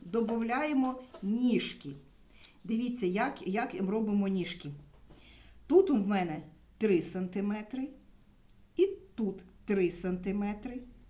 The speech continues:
Від цього краю сюди один сантиметр і сюди один сантиметр ми відміряли. Зробили таку, бачите, такий, о, ось такий виходить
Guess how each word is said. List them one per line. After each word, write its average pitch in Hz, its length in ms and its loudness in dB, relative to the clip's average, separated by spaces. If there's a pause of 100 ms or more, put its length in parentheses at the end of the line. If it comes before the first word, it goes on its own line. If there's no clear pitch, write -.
(720)
Від 220 340 0
цього 311 340 0
краю 202 520 0
сюди 165 460 -4
один 196 340 0
сантиметр 381 800 -2
і 294 80 -2
сюди 233 400 -2
один 165 280 -2
сантиметр 185 680 -6
ми 196 140 -2
відміряли. 160 600 -6 (640)
Зробили 247 340 2
таку, 220 240 -2
бачите, 247 320 -2
такий, 214 300 -6
о, 202 480 -2 (120)
ось 240 220 -4
такий 233 300 -2
виходить 247 540 -4